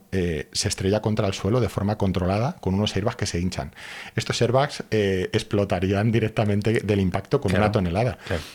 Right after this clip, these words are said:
Speaker 1: Y otro sistema que utilizaban, por ejemplo, las Viking en los setenta, utilizaban directamente retrocohetes.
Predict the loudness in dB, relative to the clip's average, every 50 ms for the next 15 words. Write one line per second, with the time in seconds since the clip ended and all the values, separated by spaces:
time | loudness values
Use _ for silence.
0 | -20 -20 -4 2 4 6 6 6 6 4 2 2 2 2 2 2 2 0 0 0
1 | 2 0 2 2 2 0 0 0 -2 -2 -4 -4 -2 -2 0 0 0 0 0 0
2 | 0 0 0 2 2 2 2 2 2 2 2 2 0 0 -2 -4 -8 -12 -16 -16
3 | -8 -2 -2 0 0 0 0 2 2 4 4 4 4 4 2 2 0 0 2 2
4 | 2 2 2 2 0 -2 -2 0 0 0 0 0 -2 -4 -4 -8 -14